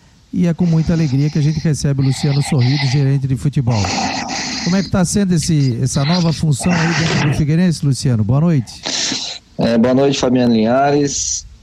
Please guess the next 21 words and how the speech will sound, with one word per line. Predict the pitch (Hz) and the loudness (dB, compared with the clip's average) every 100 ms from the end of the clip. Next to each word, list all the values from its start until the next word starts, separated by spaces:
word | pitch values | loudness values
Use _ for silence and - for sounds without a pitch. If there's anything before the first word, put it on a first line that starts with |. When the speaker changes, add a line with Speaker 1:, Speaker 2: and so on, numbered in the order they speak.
| - | -18
Speaker 2:
Boa | - 113 110 | -6 -2 2
noite, | 113 120 117 - 120 110 104 80 - - | 2 2 0 -2 0 2 0 -2 -6 -6
Vinícius | 113 110 113 - | 0 2 0 0
Eutrópico, | 98 - 120 131 131 - 131 127 120 - - 117 101 | -2 0 0 2 -2 -4 0 2 0 -4 -20 -14 -4
Luiz | 104 113 113 | 0 2 2
Augusto | 107 104 104 104 | 0 0 -2 -2
Alano, | 101 120 131 131 135 135 - - _ _ - - | 0 2 2 2 0 -2 -8 -20 _ _ -12 -4
Mário | 104 113 | 0 0
César, | 110 - 110 110 107 110 101 - - - - - _ | 0 0 0 0 0 0 0 -4 -16 -14 -14 -16 _
Mário | - 110 110 | -2 0 0
César | - 117 110 113 | 0 0 0 0
Bertoncini, | 107 113 107 110 - - _ _ 120 120 107 - 127 135 147 123 | 0 0 0 -2 -4 -10 _ _ -2 0 0 -4 -2 0 2 2
né? | 127 | 2
Speaker 1:
É, | 156 113 113 | 0 -4 -8
o | |
Bertoncini. | 92 104 | -2 0
Speaker 2:
É | 104 107 | 2 2
muito, | 107 123 98 87 - _ | 2 2 -2 -8 -18 _
prazer | 131 123 127 | -2 0 2
muito | 127 123 | 0 0
grande | 110 123 131 127 120 | 0 0 2 2 0